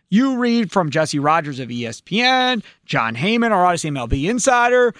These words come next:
Jeff Passan, all the different guys that are covering this thing, incremental progress. Well, they kinda moved a few percentage on this, uh, topic, and they moved a little bit on this topic, but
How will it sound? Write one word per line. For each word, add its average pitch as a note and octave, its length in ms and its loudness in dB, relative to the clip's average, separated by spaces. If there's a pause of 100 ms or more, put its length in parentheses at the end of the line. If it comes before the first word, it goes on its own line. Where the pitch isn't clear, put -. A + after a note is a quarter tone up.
(120)
Jeff - 280 -8
Passan, B3 680 0 (200)
all D#4 360 4
the F4+ 100 0
different C4 380 -2
guys D#3+ 500 -2 (280)
that G#3 320 2
are E3 500 2 (400)
covering C#4 500 0
this C#3 220 -6
thing, C#3+ 400 -2 (440)
incremental A3+ 760 -2
progress. - 640 -14 (480)
Well, G#4+ 280 -2
they D4+ 160 2
kinda A3+ 520 -2
moved G#3 320 0
a E3+ 140 4
few B3+ 280 2
percentage D3 640 -4
on C#3 140 0
this, C3+ 200 -6
uh, G#2+ 80 -8 (120)
topic, B2+ 500 -4
and A2+ 160 -8 (800)
they F#3 100 0
moved A#3 220 2
a A3 60 2
little C#4+ 300 2
bit A#3 180 4
on F3+ 160 -6
this B3 180 -2
topic, D#3 400 0
but E3 180 2